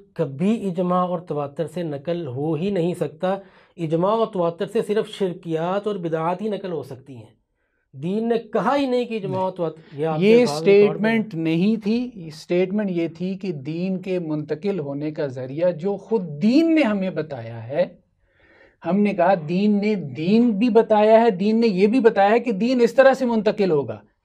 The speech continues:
Speaker 2: ये बात दीन का मौजू है, ठीक है?
Speaker 1: हाँ,
Speaker 2: दीन ने
Speaker 1: ये है,
Speaker 2: दोनों
Speaker 1: लेकिन
Speaker 2: चीज़ें बता दी हैं। दीन क्या है, दीन कैसे मुंतकिल होता है, तो दीन ने हमें ये भी बताया कि दीन क्या है, ये भी बताया कि दीन ऐसे मुंतकिल होता है।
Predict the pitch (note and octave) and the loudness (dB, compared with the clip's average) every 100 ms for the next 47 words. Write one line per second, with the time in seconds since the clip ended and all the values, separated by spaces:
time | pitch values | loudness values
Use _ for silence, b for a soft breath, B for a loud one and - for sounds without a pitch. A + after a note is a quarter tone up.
0 | - D3+ G#3+ A#3+ F#3+ D3 D#3 D#3+ F#3+ E3 | -12 -2 4 4 4 2 2 4 2 0
1 | D3 F3 G3 G3 A#3+ G#3+ F#3 A3+ G#3 G#3+ | -8 -6 -4 -2 0 0 4 4 4 2
2 | C#3 - _ _ A3 A3+ - b b b | 0 -4 _ _ -6 -4 -6 b b b
3 | b b b b - D3+ E3+ A3 A3+ B3 | b b b b -16 -2 2 4 4 4
4 | G#3 F#3+ G#3+ C#4+ F4 A3+ B3 G#3 A#3 C4+ | 6 6 8 8 6 6 4 4 2 0
5 | C4+ E3 E3+ D#3+ D#3+ F3+ F#3+ F#3 A#3 - | -4 -2 4 4 4 0 0 0 -2 -6
6 | - D3 F3+ A#3+ C4+ C#4 D4+ B3 C4 C#4 | -12 -2 4 6 6 6 6 6 4 0
7 | C4+ D#3 D#3 B3+ D4+ C#4+ A3+ G3 C4 C#4 | -2 -4 2 4 4 4 4 4 2 2
8 | A3+ G#3+ G3 F#3 E3+ D#3 D#3 D3 C#3+ F3 | 2 0 0 2 2 2 2 0 2 0
9 | G#3 B - F3 D3 F3+ G#3 G3 E3+ E3 | -2 B -6 -6 -4 -2 -2 -2 -2 -2
10 | D#3 E3 F#3 F3+ E3+ F3 F3+ C#3 D3 E3 | -4 -4 -4 -2 -2 -2 -4 -4 -4 -4
11 | E3+ F3+ F#3+ F3+ D3 F3 F3 E3 F3 F3 | -2 -2 -2 -6 -4 -4 -4 -4 -4 -4
12 | E3 F3 F#3 - F#3+ G3 - F3+ D3+ C3 | -6 -6 -8 -6 -4 -4 -2 -4 -2 -4
13 | B2 B2+ G#2+ F#2+ F#2+ | -6 -8 -10 -12 -18